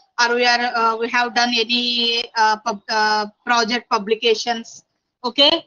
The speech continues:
uh, all these are done in, uh, I triple E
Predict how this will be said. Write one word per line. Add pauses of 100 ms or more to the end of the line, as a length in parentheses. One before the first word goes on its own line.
(300)
uh,
all
these
are
done
in,
uh,
I
triple
E